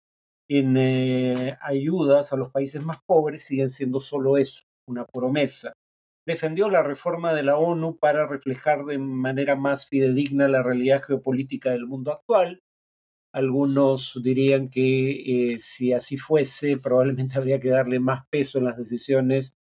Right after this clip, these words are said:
a Estados Unidos y China, no ampliar el Consejo de Seguridad para, eh, integrar nuevos países, pero en todo caso fue lo que dijo. Eh, y el presidente Petro del Sal-, de Colombia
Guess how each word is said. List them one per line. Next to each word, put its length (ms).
a 60
Estados 480
Unidos 380
y 60
China, 440
no 240
ampliar 340
el 140
Consejo 440
de 60
Seguridad 720
para, 480
eh, 920
integrar 540
nuevos 340
países, 600
pero 140
en 80
todo 220
caso 280
fue 200
lo 160
que 120
dijo. 460
Eh, 380
y 80
el 140
presidente 500
Petro 540
del 120
Sal-, 440
de 880
Colombia 760